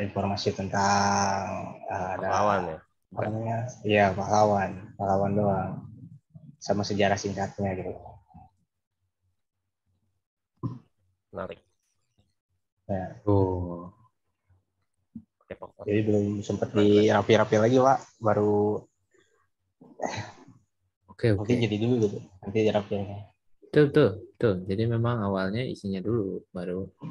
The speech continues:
Speaker 3: manajemennya. Ya, lebih baik. Ya, gitu. Maksudnya jadi tahu apa yang mau di-manage kan berarti harus ada yang di-manage-nya duluan.
Speaker 1: Ya. Ya,
Speaker 3: Tuh.
Speaker 1: betul.
Speaker 3: Yuka, oh, bentuknya
Speaker 1: Ya, juga
Speaker 3: pakai
Speaker 1: baru
Speaker 3: itu ya.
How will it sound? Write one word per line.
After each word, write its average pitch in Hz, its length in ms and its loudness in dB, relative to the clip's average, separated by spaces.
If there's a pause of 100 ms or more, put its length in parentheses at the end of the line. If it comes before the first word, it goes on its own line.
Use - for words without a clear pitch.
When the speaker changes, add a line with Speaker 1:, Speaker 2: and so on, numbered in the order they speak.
(140)
Speaker 3:
manajemennya. 98 760 -4 (1600)
Ya, 104 200 0
lebih 92 240 0
baik. 95 200 -4 (600)
Ya, 135 180 4
gitu. 110 380 2
Maksudnya 107 320 0
jadi 107 240 0
tahu 101 180 -2
apa 98 240 -6
yang 98 140 -6
mau 95 100 -6
di-manage 95 540 -2
kan 131 100 0
berarti 101 300 0
harus 98 260 -2
ada 104 160 -4
yang 113 220 2
di-manage-nya 95 500 -4
duluan. 117 420 -4
Speaker 1:
Ya. 98 300 -12 (1200)
Ya, 98 140 -6 (100)
Speaker 3:
Tuh. - 0 -
Speaker 1:
betul. 131 320 4 (2000)
Speaker 3:
Yuka, 110 400 -6
oh, 117 480 2
bentuknya 107 400 -4
Speaker 1:
Ya, 104 80 -2
juga 117 160 4
Speaker 3:
pakai 113 80 4
Speaker 1:
baru 110 160 8
Speaker 3:
itu 110 320 8
ya. 87 200 -6